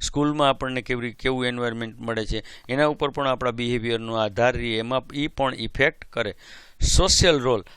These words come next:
આપણો રોલ કેવો છે સોસાયટીમાં, આપણને સોસાયટીમાં રિસ્પેક્ટ મળે છે કે નથી મળતું, તો ઈ પણ બિહેવિયર પર. આપણે સ્ટ્રેસમાં કેટલા છીએ, આપણે પ્રેશરમાં કેટલા છીએ,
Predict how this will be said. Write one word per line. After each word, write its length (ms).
આપણો 340
રોલ 300
કેવો 360
છે 160
સોસાયટીમાં, 760
આપણને 280
સોસાયટીમાં 600
રિસ્પેક્ટ 500
મળે 240
છે 140
કે 120
નથી 280
મળતું, 360
તો 160
ઈ 160
પણ 180
બિહેવિયર 420
પર. 160
આપણે 200
સ્ટ્રેસમાં 680
કેટલા 340
છીએ, 180
આપણે 240
પ્રેશરમાં 680
કેટલા 380
છીએ, 220